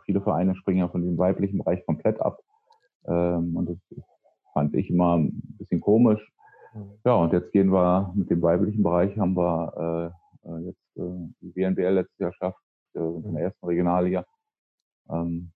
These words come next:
Speaker 1: und wollen gucken, dass wir sehen mit, mit eigenen Spielerinnen in die zweite Liga, die bei, im männlichen Bereich,
Speaker 2: Mhm.
Speaker 1: äh,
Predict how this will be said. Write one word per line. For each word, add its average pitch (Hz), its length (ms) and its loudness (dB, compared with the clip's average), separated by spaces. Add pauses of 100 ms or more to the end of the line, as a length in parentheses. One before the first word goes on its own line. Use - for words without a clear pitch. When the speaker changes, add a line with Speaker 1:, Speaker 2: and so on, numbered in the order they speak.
(200)
Speaker 1:
und 82 300 -6 (100)
wollen 85 520 0
gucken, - 260 -6
dass 92 140 -6
wir 85 320 0 (100)
sehen 90 200 4
mit, 90 180 0
mit 78 180 -6
eigenen 85 380 -2
Spielerinnen 90 440 -2
in 85 60 -2
die 85 140 -4
zweite 117 280 2
Liga, 107 240 4
die 92 160 2
bei, - 180 -2
im 87 280 2
männlichen 110 400 6
Bereich, 95 440 4 (520)
Speaker 2:
Mhm. 107 100 -12
Speaker 1:
äh, 90 640 0